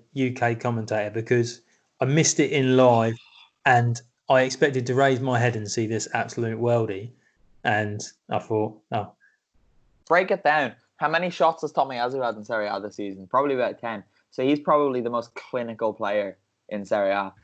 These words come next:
Speaker 2: Cristiano Ronaldo could learn a thing or two from, from Tomiyasu, obviously.
Speaker 1: He's had, well, he's had the other ten with his right foot, so he, he's really clinical if this is his first of his life.
Speaker 2: Maybe he's like, who is it? It's Ousmane Dembele,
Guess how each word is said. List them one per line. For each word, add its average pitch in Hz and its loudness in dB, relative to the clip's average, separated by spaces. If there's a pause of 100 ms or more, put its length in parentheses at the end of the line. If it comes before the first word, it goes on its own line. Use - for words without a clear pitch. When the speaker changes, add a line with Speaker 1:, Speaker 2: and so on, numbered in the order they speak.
(140)
Speaker 2:
Cristiano 123 -2
Ronaldo 110 -2
could 110 -2
learn 110 2
a 107 -8
thing 113 -8
or 104 -4
two 98 0
from, 98 0 (320)
from 98 -12
Tomiyasu, 95 -4 (440)
obviously. 95 -4 (800)
Speaker 1:
He's 123 -2
had, 127 6
well, 143 6
he's 131 2
had 127 6
the 127 6
other 127 6
ten 113 0
with 110 -2
his 107 -2
right 127 4
foot, - -6
so 107 -6
he, 107 -6
he's 110 -4
really 120 2
clinical 104 -6
if 95 -4
this 98 -4
is - -14
his 101 -6
first 101 0
of - -10
his 101 -4
life. 147 4
Speaker 2:
Maybe 180 4
he's 160 0
like, 135 -2 (420)
who 180 6
is 151 0
it? 98 -4 (260)
It's - 0 (140)
Ousmane 175 4
Dembele, 123 2